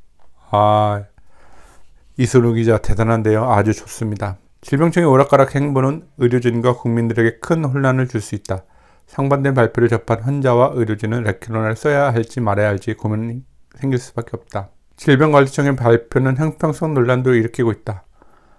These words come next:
당초 남아공 변이 바이러스에 대한 치료제의 효능 평가는 국내에서 상용화된 레크로나와 렘데시비르를 모두를 대상으로 이루어졌으나 이번 델타 바이러스 관련해서는 레크로나만 평가 대상에 올랐다.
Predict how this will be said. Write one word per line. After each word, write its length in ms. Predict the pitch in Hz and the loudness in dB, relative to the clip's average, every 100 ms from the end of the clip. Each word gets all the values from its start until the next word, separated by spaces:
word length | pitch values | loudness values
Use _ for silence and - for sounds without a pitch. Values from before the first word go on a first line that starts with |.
| _ _ | _ _
당초 320 | - 123 - | -4 -2 0
남아공 480 | 139 113 120 120 123 | 2 4 4 2 2
변이 200 | 117 117 | 2 2
바이러스에 480 | 113 107 113 113 113 | 4 2 2 2 0
대한 260 | 107 107 117 | 2 -2 -4
치료제의 460 | - 131 131 123 143 | -6 -2 2 2 2
효능 260 | 135 131 | -2 -2
평가는 640 | 127 120 117 - 113 117 | -2 -6 -6 -6 -4 -4
국내에서 520 | 110 - 117 120 117 117 | -6 -6 -2 -2 -2 -4
상용화된 520 | 123 123 117 117 107 | -2 -2 0 -2 -2
레크로나와 680 | 101 - - 107 110 120 131 - - - - - | -4 -8 -6 -2 2 0 0 -8 -20 -20 -20 0
렘데시비르를 800 | 117 127 127 123 127 123 123 123 | 2 4 2 2 -2 0 2 2
모두를 420 | 113 113 120 123 | 2 -2 0 0
대상으로 400 | 117 107 113 113 | -2 -4 -4 -2
이루어졌으나 720 | 104 110 107 101 - 110 104 - _ _ _ - | -2 -2 -2 -6 -6 -4 -4 -8 _ _ _ -6
이번 300 | 120 120 123 | -2 0 0
델타 360 | 117 110 120 113 | 0 0 2 2
바이러스 400 | 110 113 113 - | 4 0 -2 -4
관련해서는 720 | 110 107 107 104 107 113 120 - - _ - - | -2 0 -2 -2 -2 -2 -4 -10 -20 _ -20 -2
레크로나만 840 | 117 - 147 135 131 131 135 131 | -2 0 2 2 4 2 0 0
평가 320 | 156 151 160 | -2 0 0
대상에 280 | 139 123 135 | 2 0 0
올랐다. 500 | 117 107 - 107 104 | 0 -2 -4 -6 -6